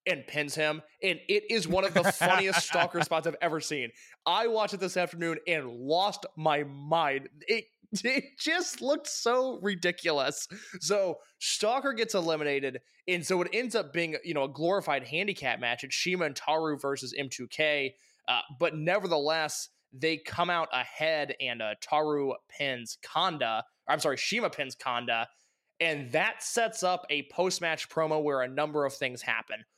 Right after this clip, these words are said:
Speaker 1: One, we get a hair versus hair match set up. This is President Okamura at ringside. He sets up a hair versus hair match for the final Korakuen Hall of two thousand. It was supposed to be, and the way the promo was set up, it was supposed to be M two K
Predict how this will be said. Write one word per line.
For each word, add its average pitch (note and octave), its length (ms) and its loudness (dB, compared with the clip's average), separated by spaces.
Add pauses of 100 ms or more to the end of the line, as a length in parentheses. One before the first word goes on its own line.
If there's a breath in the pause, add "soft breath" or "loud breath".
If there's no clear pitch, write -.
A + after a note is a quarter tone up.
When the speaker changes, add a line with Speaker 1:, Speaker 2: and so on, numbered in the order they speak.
(200)
Speaker 1:
One, D3+ 600 0 (640)
we E3 160 2
get F3 200 2
a D#3 160 0
hair A3+ 380 0
versus G3 440 -2
hair F#3+ 280 0
match C#3 320 -2
set C#3+ 160 0
up. D3 140 0
This D3 160 0
is D3 240 -4
President F#3 560 -2
Okamura D#3 760 0 (340 soft breath)
at D#3 140 2 (140)
ringside. B2+ 720 0 (260 soft breath)
He F#3+ 160 0
sets F3 200 0
up D#3+ 60 0
a C#3+ 60 2
hair G#3 280 0
versus F#3 300 0
hair E3 180 0
match D#3+ 180 -2
for D#3+ 80 -4
the C#3 60 0
final E3 320 0
Korakuen D#3 320 -2
Hall C#3+ 160 0
of C3+ 80 -6
two C#3 120 -8
thousand. C3+ 480 0 (320 soft breath)
It F#3+ 160 2
was F3+ 160 0
supposed - 580 0
to F3 80 2
be, A#2 340 -4 (400)
and F3 140 2
the E3+ 60 2
way F3+ 200 2
the F3+ 100 0
promo E3+ 300 0
was C#3+ 120 -2
set D#3 200 0
up, E3 140 0
it D3 60 -4
was D3 120 -4
supposed A3+ 240 0
to G3+ 40 -8
be G#3 140 -6
M G3 160 0
two F#3 200 -2
K C#3+ 400 0